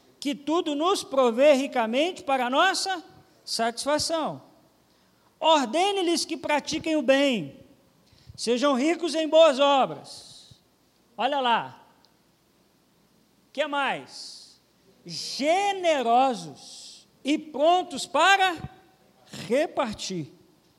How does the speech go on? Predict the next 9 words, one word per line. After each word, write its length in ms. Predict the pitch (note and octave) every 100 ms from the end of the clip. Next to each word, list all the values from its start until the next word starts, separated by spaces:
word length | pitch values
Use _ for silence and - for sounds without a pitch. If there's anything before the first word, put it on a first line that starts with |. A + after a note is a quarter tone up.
| _ -
Dessa 400 | C#3 F3+ B3 D#4+
forma, 640 | D4 C4+ C#4 C4+ G3+ C3 - - _ _ - _ _
eles 300 | G3 B3 A#3+
acumularão 720 | C4+ C4+ C4 B3+ A#3 A#3+ D4
um 60 | D4+
tesouro 500 | - B3 C4 C#4+ C#4+
para 220 | C4 B3
si 180 | B3 C#4
mesmos, 880 | C4+ D4 C4 D#3+ - - - -